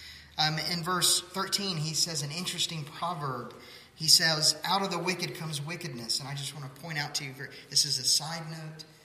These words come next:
um, but it's an important thing for you to grasp, an important thing for you to understand. Um, people are sinners, or people sin because they're sinners. They're not sinners because,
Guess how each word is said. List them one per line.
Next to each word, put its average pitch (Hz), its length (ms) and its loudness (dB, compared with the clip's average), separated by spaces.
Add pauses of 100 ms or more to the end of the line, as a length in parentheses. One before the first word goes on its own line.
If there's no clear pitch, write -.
(220)
um, 127 360 -8 (400)
but 151 100 -6
it's 147 140 2
an 139 80 -2
important 170 440 -8
thing 156 200 -4
for 147 140 -6
you 143 100 -2
to 139 80 -6
grasp, 139 460 -2
an 143 60 -10
important 139 400 -10
thing 147 160 -8
for 139 140 -12
you 143 80 -6
to 143 80 -8
understand. 143 640 -6 (440)
Um, 123 320 -8 (960)
people 240 400 -2
are 160 140 0
sinners, 156 920 8 (140)
or 160 220 -6
people 208 300 -6
sin 190 360 4
because 143 300 -4
they're 135 100 -8
sinners. - 640 -2 (960)
They're 160 120 -4
not 202 280 0 (280)
sinners 165 480 4
because, 139 500 -8